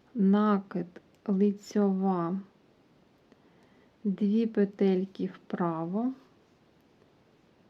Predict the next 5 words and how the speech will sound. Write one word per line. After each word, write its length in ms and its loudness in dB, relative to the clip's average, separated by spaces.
подвійний 880 4
накид, 760 -4
дві 500 2
разом 540 2
вліво, 560 0